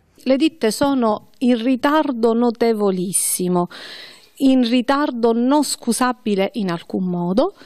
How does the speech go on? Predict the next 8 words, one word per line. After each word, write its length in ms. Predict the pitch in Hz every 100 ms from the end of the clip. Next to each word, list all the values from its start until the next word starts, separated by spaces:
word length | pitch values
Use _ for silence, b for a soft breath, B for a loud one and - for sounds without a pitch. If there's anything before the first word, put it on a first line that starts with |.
| B B B
perché 340 | 226 - 185 -
ci 160 | 214
sono 340 | - 233 220 190
inadempimenti 1200 | 185 180 190 202 - 196 220 233 202 190 - 180
gravi, 760 | 196 160 160 165 202 247 - _
inesatti 880 | - 302 240 214 214 202 _ - 196
adempimenti 1000 | - 196 190 190 202 208 220 196 180 196 226
gravi 720 | 202 196 170 165 175 254